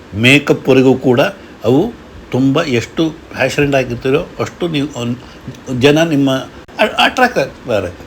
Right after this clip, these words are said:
ಅದು ಎಸ್ಪೆಷಲಿ ಒಂದು ಕಲಾ ಜೀವನದಲ್ಲಿ ಬದುಕುವಂಥವ್ರು ಇವುಗಳ ಬಗ್ಗೆ ಭಾಳ ಎಚ್ಚರ ವಹಿಸಬೇಕು.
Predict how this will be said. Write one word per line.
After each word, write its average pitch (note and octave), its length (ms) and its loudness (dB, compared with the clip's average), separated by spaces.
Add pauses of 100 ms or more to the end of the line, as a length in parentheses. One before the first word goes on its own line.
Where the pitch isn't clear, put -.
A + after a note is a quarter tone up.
(400)
ಅದು G3 340 2
ಎಸ್ಪೆಷಲಿ E3+ 580 0 (360)
ಒಂದು D3+ 180 2
ಕಲಾ D3 320 4
ಜೀವನದಲ್ಲಿ E3 480 0
ಬದುಕುವಂಥವ್ರು D3 680 -2 (300)
ಇವುಗಳ F3+ 240 6
ಬಗ್ಗೆ D#3+ 360 -6 (460)
ಭಾಳ B2+ 240 2
ಎಚ್ಚರ E3+ 380 2
ವಹಿಸಬೇಕು. G#2 540 -2